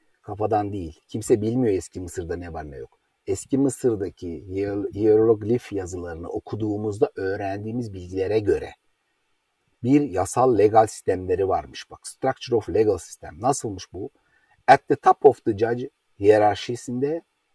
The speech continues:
king, melik var. Bunlar yazılardan alıyor. Kafadan atmıyor bunu adam. Yani bir eski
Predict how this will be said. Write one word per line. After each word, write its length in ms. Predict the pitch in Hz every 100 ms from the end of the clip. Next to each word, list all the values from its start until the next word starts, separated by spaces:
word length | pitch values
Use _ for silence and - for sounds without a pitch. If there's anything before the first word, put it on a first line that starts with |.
| _ _ _
king, 320 | - - 104 - _ _ _ _ _
melik 380 | 135 - - _
var. 180 | - _ _ _ _ _ _ _ _ _ -
Bunlar 260 | 80 98 127
yazılardan 640 | 87 78 78 80 110 -
alıyor. 200 | 143 -
Kafadan 360 | - - 90 117
atmıyor 380 | - - 71
bunu 80 | 73
adam. 180 | _ _ 85
Yani 320 | 82 82 85
bir 100 | 95
eski 380 | - - 147